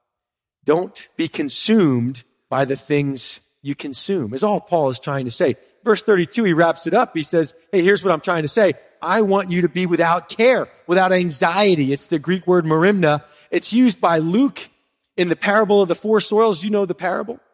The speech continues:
where the, the sower goes out to sow some seed and falls on these different kinds of soil. One type of soil it falls on is where the weeds grow up with it and they choke it out.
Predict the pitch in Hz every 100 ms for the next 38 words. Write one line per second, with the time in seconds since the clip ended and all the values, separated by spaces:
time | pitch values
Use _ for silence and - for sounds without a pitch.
0 | _ _ _ - 180 156 143 - - 214
1 | 202 196 190 190 185 175 208 196 202 -
2 | 214 180 139 175 180 180 180 151 185 196
3 | - 190 185 - 190 202 196 - _ -
4 | 151 202 214 202 208 202 190 - 220 226
5 | 180 165 - 214 240 151 120 139 208 _
6 | _ _ _ - 160 147 180 156 147 175
7 | 196 202 156 208 208 214 214 196 233 -
8 | _ _ - 151 147 - 190 208 170 202